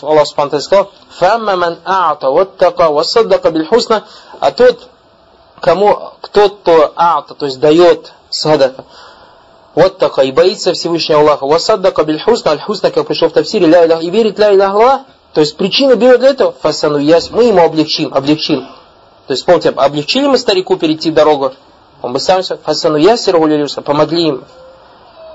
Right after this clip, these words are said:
«Уамма ман бахиля вастагна», а тот же, кто, кто жадничал, вастагна, и говорил, «Нет мне нужды в этом». «Ваказзаба биль хусна», и не верил, «ля иляха Аллах»,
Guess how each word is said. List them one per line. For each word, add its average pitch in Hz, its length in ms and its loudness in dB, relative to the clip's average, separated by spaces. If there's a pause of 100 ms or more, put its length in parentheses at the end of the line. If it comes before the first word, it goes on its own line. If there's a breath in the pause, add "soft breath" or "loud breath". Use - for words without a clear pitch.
(260)
«Уамма 226 340 2
ман 196 220 -2
бахиля 185 360 0
вастагна», 151 720 0
а 143 120 -2
тот 185 180 2
же, 147 140 -2
кто, 151 180 -2
кто 147 180 -4
жадничал, 143 460 0
вастагна, 147 400 -2
и 143 40 -2
говорил, 139 160 0
«Нет 160 240 -2
мне 143 100 0
нужды 139 320 0
в - 20 2
этом». 131 300 -2 (560)
«Ваказзаба 180 520 0
биль 143 160 -4
хусна», 175 300 -2
и 139 60 0
не 143 120 -2
верил, 160 280 4
«ля 147 200 4
иляха 139 320 0
Аллах», 165 280 2